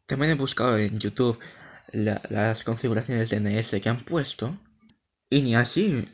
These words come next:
he conseguido, eh, irme a Nintendo eShop y esas cosas. Hasta estuve a punto de tener en la cabeza esto de que no voy a poder jugar más a este juego.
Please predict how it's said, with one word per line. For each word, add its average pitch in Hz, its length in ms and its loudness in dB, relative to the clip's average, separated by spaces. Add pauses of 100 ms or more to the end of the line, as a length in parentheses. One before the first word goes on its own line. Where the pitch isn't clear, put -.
he 135 100 2
conseguido, 123 680 2 (600)
eh, 110 300 2 (120)
irme 127 220 4
a 110 60 4
Nintendo 113 380 0
eShop 143 460 2
y - 80 -4
esas 117 180 -6
cosas. - 320 -4 (680)
Hasta 123 320 -4
estuve 147 460 -2
a 127 100 -2
punto 151 380 4
de 107 140 2
tener 120 320 2
en 123 100 0
la 107 100 2
cabeza 107 480 0
esto 120 240 0
de 117 140 2
que 101 160 -6 (320)
no 107 160 0
voy 131 100 4
a 123 100 2
poder 110 220 2
jugar 117 380 2
más 113 260 -2
a - 60 -2
este - 220 -2
juego. 120 400 0